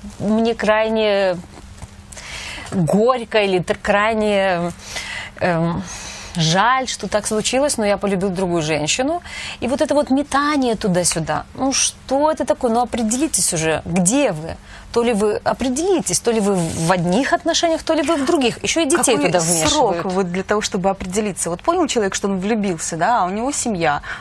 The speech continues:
Speaker 2: а он влюбился, бывает, ну да. И
Speaker 1: Нету срока. <laughs>
Speaker 2: <laughs>
Speaker 1: Здесь
Speaker 2: Ну,
Speaker 1: каждый
Speaker 2: как
Speaker 1: человек
Speaker 2: так?
Speaker 1: смотрит
Speaker 2: Вот
Speaker 1: и
Speaker 2: он и метался сколько времени.
Speaker 1: Так до сих пор метается, судя по всему. Причём здесь дети?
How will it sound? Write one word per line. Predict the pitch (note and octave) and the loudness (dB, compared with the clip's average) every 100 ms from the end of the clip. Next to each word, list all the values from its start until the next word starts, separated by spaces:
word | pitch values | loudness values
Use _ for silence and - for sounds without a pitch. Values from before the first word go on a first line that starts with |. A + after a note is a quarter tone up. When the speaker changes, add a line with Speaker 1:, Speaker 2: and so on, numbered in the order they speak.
| - | 0
Speaker 2:
а | G3 | 2
он | D4 | 2
влюбился, | B3 G#3 D#3+ D#3 F#3 | 0 -2 -4 -4 -2
бывает, | G#3 A#3+ D#3+ D3 G3+ | 2 2 2 0 0
ну | C4+ A#3+ | 0 2
да. | F3+ - - - - - - - - | 2 2 -2 -12 -18 -18 -18 -18 -6
И | - | 0
Speaker 1:
Нету | G#3+ C4 A#3+ A3 | 2 2 2 0
срока. | G3 E3+ - - | 0 0 0 -2
<laughs> | - | 0
Speaker 2:
<laughs> | C4+ F4+ - | 2 4 2
Speaker 1:
Здесь | C#4+ D#4 | 2 4
Speaker 2:
Ну, | E4+ | 4
Speaker 1:
каждый | C#4 A#3+ | 4 4
Speaker 2:
как | C4+ | 2
Speaker 1:
человек | F#3 F3+ | 0 -2
Speaker 2:
так? | - - - - | -8 -8 -6 -2
Speaker 1:
смотрит | C4 C4 A#3+ B3+ | 2 2 2 2
Speaker 2:
Вот | B3 | 4
Speaker 1:
и | C4 | 4
Speaker 2:
он | G4 G4 | 2 2
и | |
метался | G4 - A#3 C#4+ - B3 A3+ A3 | 0 2 0 0 -2 -2 -2 -4
сколько | - A#3 A3 | -4 -2 0
времени. | G#3+ G3+ F#3+ F#3+ | 0 -2 -4 -4
Speaker 1:
Так | G3+ A#3 | 0 2
до | C4+ | 2
сих | D#4 - | 0 2
пор | E4 | 2
метается, | A3+ G#3+ A3+ F3 - | 2 2 2 2 0
судя | - F3+ | -2 -2
по | F3 | 0
всему. | - F#3+ | 0 0
Причём | F3+ C#4 - D4 D4+ | 0 -2 2 2 2
здесь | C#4 C#4+ B3+ | 2 0 2
дети? | G#3+ A3+ E3 - F3 | 2 2 0 -2 -4